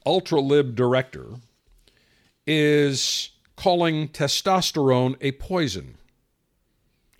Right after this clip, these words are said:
And it's very clear that James Cameron has been denadularized. No relation to Jerry Nadler. But his nads have been essentially snipped or removed.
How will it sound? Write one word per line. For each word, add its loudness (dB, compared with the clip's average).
And 0
it's 0
very 0
clear 2
that -2
James -2
Cameron 0
has -4
been -4
denadularized. -2
No -2
relation -2
to -6
Jerry 0
Nadler. -8
But 4
his 4
nads 0
have 2
been -2
essentially -2
snipped -2
or 0
removed. 0